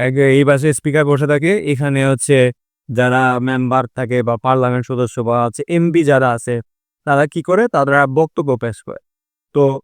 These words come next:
বাংলাদেশের সংসদে এই বিলটা পাস হয়েছে সতেরোই ফেব্রুয়ারি। পরবর্তীতে এটা রাষ্ট্রপতি থেকে অনুমতি লাভ করেছে তেইশ ফেব্রুয়ারি এবং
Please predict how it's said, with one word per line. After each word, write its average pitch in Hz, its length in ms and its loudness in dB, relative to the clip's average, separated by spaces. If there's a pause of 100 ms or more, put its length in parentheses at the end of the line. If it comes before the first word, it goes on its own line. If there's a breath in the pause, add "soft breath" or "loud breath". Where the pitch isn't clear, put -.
(100)
বাংলাদেশের 180 720 2
সংসদে 196 680 0
এই 175 220 2
বিলটা 156 320 0
পাস 143 320 -4
হয়েছে 156 320 0 (440)
সতেরোই 170 560 -2
ফেব্রুয়ারি। 151 520 0 (520)
পরবর্তীতে 180 600 2
এটা 165 160 2
রাষ্ট্রপতি 139 640 -2
থেকে 143 300 -2
অনুমতি 156 500 0
লাভ 123 240 0
করেছে 123 360 -4
তেইশ 131 360 -2
ফেব্রুয়ারি 110 400 -4 (560)
এবং 135 280 0